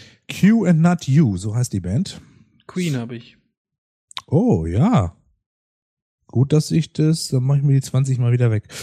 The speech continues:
Speaker 1: <laughs>
Speaker 2: <laughs>
Speaker 1: Gut, ja, aber gut, dass ich nicht Queen genommen hätte. Das hätte natürlich, das liegt natürlich endlich auf der Hand. Ich hab jetzt viel zu, aber gut.
Speaker 2: Ja.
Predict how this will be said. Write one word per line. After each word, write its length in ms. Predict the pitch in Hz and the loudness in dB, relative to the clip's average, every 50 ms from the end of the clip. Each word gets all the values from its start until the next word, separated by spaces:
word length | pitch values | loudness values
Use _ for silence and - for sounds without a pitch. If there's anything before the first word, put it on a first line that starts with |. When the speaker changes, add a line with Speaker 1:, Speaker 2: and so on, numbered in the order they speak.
| - - - | -16 -8 0
Speaker 1:
<laughs> 460 | 139 131 - - - - - - - | 0 0 0 0 -10 -14 -14 -4 2
Speaker 2:
<laughs> 320 | 202 196 185 - - 156 - | 4 4 4 4 2 -2 2
Speaker 1:
Gut, 180 | 147 165 - 147 - - - | 2 2 2 0 -6 -4 0
ja, 260 | 135 147 147 131 120 107 - - | 4 4 6 6 6 4 2 -2
aber 220 | 123 127 131 135 | -4 0 0 2
gut, 120 | 143 160 | 2 4
dass 120 | 180 165 160 | 4 4 4
ich 80 | 156 | 4
nicht 140 | 143 147 - - | 2 2 0 2
Queen 160 | - 156 147 | 0 2 4
genommen 260 | 147 143 135 127 117 | 4 4 4 4 2
hätte. 140 | 110 101 98 | 2 0 0
Das 160 | 104 101 - | -4 -2 0
hätte 260 | 123 120 - 123 123 | -2 -2 0 -2 -2
natürlich, 340 | 120 117 110 - - 131 120 | -2 -2 -4 -2 -2 -2 -2
das 180 | - 107 - - | -2 -4 -4 -4
liegt 160 | 139 120 - | -6 -4 -2
natürlich 320 | 117 117 - 123 117 - - | -4 -4 -2 -4 -6 -2 -4
endlich 240 | 117 110 107 - | -4 -4 -4 -6
auf 100 | 110 - | -6 -4
der 120 | - 110 - | -4 -2 -2
Hand. 280 | 117 117 107 - - - 104 | 0 -2 -2 -4 -10 -8 -8
Ich 240 | 107 98 101 - | -8 -8 -6 -6
hab 120 | - 110 - | -6 -4 -4
jetzt 320 | 113 113 _ - - - - - | -6 -8 _ -14 -18 -18 -12 -6
viel 140 | - 120 - | -6 -6 -6
zu, 220 | - - 113 101 | -6 -6 -6 -6
aber 160 | 101 110 107 | -4 -6 -6
gut. 160 | 101 87 - - - - - - - - - - - - _ - _ _ _ _ - | -8 -10 -12 -14 -18 -18 -18 -18 -18 -18 -18 -20 -20 -20 _ -20 _ _ _ _ -18
Speaker 2:
Ja. 120 | 123 123 | -16 -16